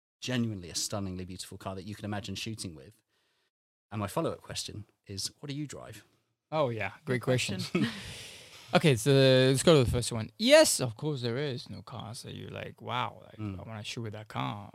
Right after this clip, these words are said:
Speaker 2: Don't get me wrong. I, I saw, when I, the first time I saw the Pagani B C, I was like, <sighs> "They're white at B C." I was like,
Speaker 1: Yeah.
Speaker 2: "Man, this is like a clockwork. This is like Swiss,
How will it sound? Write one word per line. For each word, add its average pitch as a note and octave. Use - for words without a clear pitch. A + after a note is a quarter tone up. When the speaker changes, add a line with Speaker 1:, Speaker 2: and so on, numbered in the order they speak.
Speaker 2:
Don't A#2
get A2+
me A2
wrong. A#2+
I, -
I -
saw, A2+
when A2
I, G#2+
the A2+
first A#2
time A2+
I A2+
saw A#2+
the A2+
Pagani A2+
B A2+
C, A2+
I -
was -
like, F#2+
<sighs> -
"They're A2
white B2+
at F#2+
B F#2
C." F2
I E2+
was G#2+
like, F2
Speaker 1:
Yeah. F#2+
Speaker 2:
"Man, A#2+
this B2
is D3
like F#2
a G2
clockwork. -
This A#2
is C#3
like A#2+
Swiss, F#3